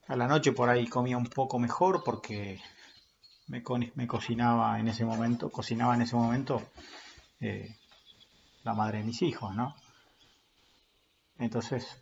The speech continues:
por lo menos hacía comida casera, pero tampoco era tan sana. Y después al mediodía yo comía cualquier cosa, cualquier cosa. Vivía, yo vivía comiendo McDonald's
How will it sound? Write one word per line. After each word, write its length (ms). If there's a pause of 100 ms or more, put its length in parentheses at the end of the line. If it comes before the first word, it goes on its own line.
(400)
por 140
lo 120
menos 520
hacía 280
comida 320
casera, 480
pero 180
tampoco 340
era 140
tan 220
sana. 400 (1080)
Y 60
después 300
al 80
mediodía 500
yo 140
comía 340
cualquier 460
cosa, 240 (360)
cualquier 360
cosa. 440
Vivía, 680 (160)
yo 140
vivía 320
comiendo 300
McDonald's 760